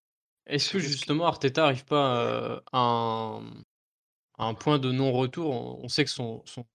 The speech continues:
Speaker 1: son job est pas en, est pas, euh, est pas en danger. Euh, enfin, en tout cas, de, de ce qui ressort un peu partout, euh, Arteta semble être, euh, parti pour, euh,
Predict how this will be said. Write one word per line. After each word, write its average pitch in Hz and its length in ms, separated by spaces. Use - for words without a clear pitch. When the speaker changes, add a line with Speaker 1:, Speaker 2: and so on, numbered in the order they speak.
Speaker 1:
son - 240
job 117 200
est 110 60
pas 107 240
en, 104 300
est 117 100
pas, 110 300
euh, 107 320
est - 80
pas 113 120
en 107 120
danger. 123 360
Euh, 120 280
enfin, 101 160
en 98 140
tout - 120
cas, 113 140
de, 107 160
de 107 160
ce - 100
qui - 140
ressort 110 300
un 107 40
peu 113 140
partout, 117 400
euh, 107 300
Arteta 113 420
semble 107 300
être, - 220
euh, 107 220
parti - 300
pour, 104 300
euh, 101 140